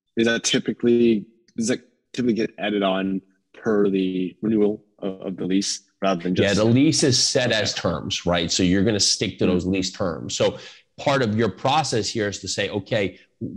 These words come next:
Speaker 2: how does my lease expiration cycle work? So you take your twelve-month horizon and you say, "I'm gonna four in January, six in February, one in March, seven in April."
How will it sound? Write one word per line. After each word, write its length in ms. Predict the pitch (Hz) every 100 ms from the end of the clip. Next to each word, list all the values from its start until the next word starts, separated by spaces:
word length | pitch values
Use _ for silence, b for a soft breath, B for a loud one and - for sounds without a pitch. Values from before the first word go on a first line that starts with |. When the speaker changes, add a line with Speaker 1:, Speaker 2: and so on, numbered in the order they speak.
| 107
Speaker 2:
how 220 | - - 147
does 140 | 131
my 140 | 123 101
lease 340 | 95 113 -
expiration 560 | 104 - 98 90 87 85
cycle 340 | 87 82 82
work? 260 | 76 53 -
So 120 | 87
you 140 | 92
take 200 | 95 117
your 100 | 120
twelve-month 520 | - 110 107 104 101
horizon 540 | - 95 95 104 120 113
and 80 | 95
you 60 |
say, 260 | 90 95 92
"I'm 320 | - _ 98
gonna 140 | 95
four 300 | 85 - 131
in 80 | 123
January, 420 | 120 120 117 113
six 320 | 107 - 127 120
in 80 |
February, 440 | 98 110 98 107 95
one 400 | 87 85 117 120
in 100 | 107
March, 440 | 101 98 90 - b b
seven 520 | - - 131 113 113
in 220 | 104 104 - b _
April." 540 | 110 101 92 87 87